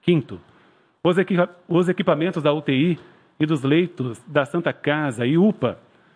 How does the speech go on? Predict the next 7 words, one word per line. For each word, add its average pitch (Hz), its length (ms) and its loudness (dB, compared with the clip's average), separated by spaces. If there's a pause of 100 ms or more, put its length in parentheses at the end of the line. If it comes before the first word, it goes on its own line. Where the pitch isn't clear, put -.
(140)
eh, 143 260 0
estão 175 420 -2
em 151 120 0
boas 151 380 2
condições 135 600 -2
de 127 80 0
uso? 127 360 0